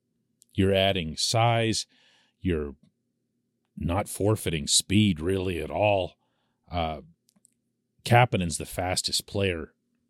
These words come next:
on the roster, but <laughs> Carter can move. And Carter gives you that straight-ahead guy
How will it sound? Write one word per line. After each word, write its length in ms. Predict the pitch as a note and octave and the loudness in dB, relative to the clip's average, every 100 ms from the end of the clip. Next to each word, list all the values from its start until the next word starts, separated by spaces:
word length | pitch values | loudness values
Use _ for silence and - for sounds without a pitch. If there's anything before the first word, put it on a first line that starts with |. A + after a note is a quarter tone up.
| _ _ _ - | _ _ _ -8
on 160 | F2+ E2+ | -6 -6
the 80 | |
roster, 580 | C2 D#2+ G#2 A2+ - D2+ | -8 -2 0 0 -2 -8
but 120 | C#2 - _ _ _ | -14 -18 _ _ _
<laughs> 400 | _ _ - A2+ | _ _ -4 -4
Carter 440 | - A2 B2 G#2 - | 0 2 2 2 -4
can 220 | - C#2+ | -10 -2
move. 460 | G#2+ G#2+ - - - _ _ _ _ _ _ _ _ _ _ _ _ _ _ _ _ _ _ - | 2 2 0 -10 -14 _ _ _ _ _ _ _ _ _ _ _ _ _ _ _ _ _ _ 0
And 180 | G#2+ G2+ | 2 2
Carter 400 | - C#3 C3+ A#2+ | 2 2 2 0
gives 320 | G2+ A2+ F#2+ | -2 -4 -2
you 120 | G2+ | -2
that 220 | F#2 F2+ | -2 -2
straight-ahead 760 | - - G2 B2 D3 B2 B2 A2+ | -2 -2 2 4 6 4 0 -2
guy 380 | E2+ E2 E2 | -4 -2 -4